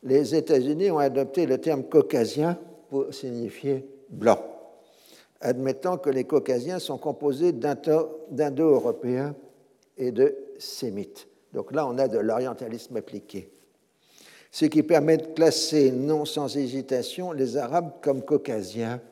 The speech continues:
en dix-neuf cent quinze. Le raisonnement fait par un tribunal étant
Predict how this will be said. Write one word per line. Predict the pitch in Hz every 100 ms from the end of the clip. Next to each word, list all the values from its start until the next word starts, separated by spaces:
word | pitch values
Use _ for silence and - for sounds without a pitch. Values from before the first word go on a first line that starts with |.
| _ _ _ _ -
en | 127 127 -
dix-neuf | 139 123 104 117 -
cent | 104
quinze. | 98 110 117 - 120
Le | 104
raisonnement | 101 110 107 107 107 107 - - _ _
fait | - 113
par | - 98
un | 101
tribunal | - 110 101 139 160 127
étant | - - 120